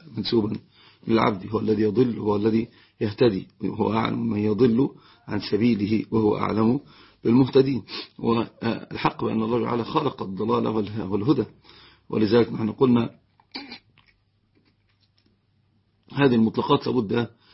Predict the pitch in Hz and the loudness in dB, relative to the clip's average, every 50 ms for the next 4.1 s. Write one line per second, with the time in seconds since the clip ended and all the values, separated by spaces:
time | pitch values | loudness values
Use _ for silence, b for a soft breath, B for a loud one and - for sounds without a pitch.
0 | b b b b b - 113 113 113 107 - 135 123 123 120 123 123 113 - - | b b b b b -2 0 0 0 2 2 2 2 2 2 2 0 -2 -2 -4
1 | - - - 139 123 101 95 - - - _ - - - 110 113 110 101 113 104 | -6 -4 0 0 0 0 0 -6 -10 -12 _ -20 -10 -2 0 0 2 2 0 2
2 | 101 110 104 - - - 120 135 135 123 - - 123 127 107 104 117 110 110 110 | 2 2 0 0 -2 2 4 6 6 4 4 2 0 0 0 0 -2 -2 -2 -2
3 | 113 110 - _ B B B B B B B - - 113 110 117 120 117 117 113 | -2 -6 -14 _ B B B B B B B -8 -4 -2 0 2 4 4 4 2
4 | 110 - | 0 -4